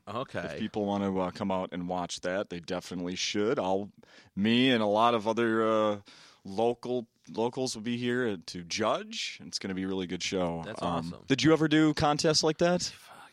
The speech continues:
Speaker 1: yeah. <laughs>
Speaker 2: That well?
Speaker 1: I'm happy I'll never do 'em again.
Speaker 2: Yeah.
Speaker 1: Yeah. They're,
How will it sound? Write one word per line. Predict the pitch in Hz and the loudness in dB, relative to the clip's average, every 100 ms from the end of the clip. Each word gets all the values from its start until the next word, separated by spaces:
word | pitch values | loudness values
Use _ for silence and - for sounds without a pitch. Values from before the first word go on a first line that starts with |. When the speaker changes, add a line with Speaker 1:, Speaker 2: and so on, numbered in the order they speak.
| - | -20
Speaker 1:
yeah. | 104 101 90 98 - 147 | -18 -14 -14 -16 -4 -2
<laughs> | 160 - - - _ _ _ | -2 -6 -16 -20 _ _ _
Speaker 2:
That | 127 143 | -4 -2
well? | 139 170 226 | 2 2 2
Speaker 1:
I'm | 127 | 2
happy | 135 135 110 | 2 2 -2
I'll | 98 | -4
never | 95 85 | -6 -8
do | 87 85 | -10 -10
'em | 85 | -10
again. | 85 78 67 76 104 | -14 -16 -18 -8 0
Speaker 2:
Yeah. | 104 101 113 _ - | 4 4 2 _ -8
Speaker 1:
Yeah. | 120 92 71 - _ _ _ - | -6 -6 -8 -14 _ _ _ 2
They're, | 190 | 2